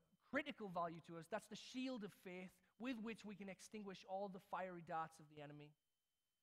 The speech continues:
See, the shield of faith for us, for a Roman soldier, it wouldn't be small and round like that Captain America shield. It would be long. You can, in fact, stand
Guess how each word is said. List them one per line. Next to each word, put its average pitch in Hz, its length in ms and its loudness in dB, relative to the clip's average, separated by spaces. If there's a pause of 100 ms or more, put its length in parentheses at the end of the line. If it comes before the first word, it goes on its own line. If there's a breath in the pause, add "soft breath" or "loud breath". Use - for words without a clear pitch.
(800)
See, 220 60 -4
the 220 80 2
shield 294 400 2
of 220 160 0
faith 247 240 2
for 214 80 2
us, 190 100 -2
for 208 100 2
a 202 40 2
Roman 254 340 8
soldier, 240 440 2 (160)
it 202 100 -2
wouldn't 240 260 2
be 220 220 -2 (300 loud breath)
small 254 320 10
and 220 160 4
round 220 360 8
like 190 160 2
that 175 200 0
Captain 208 260 2
America 185 400 0
shield. 147 380 -4 (260 soft breath)
It 190 80 -4
would 196 160 0
be 185 140 -2
long. 196 500 4 (760)
You 208 120 2
can, 254 100 4
in 240 120 2
fact, 247 360 8
stand 240 380 4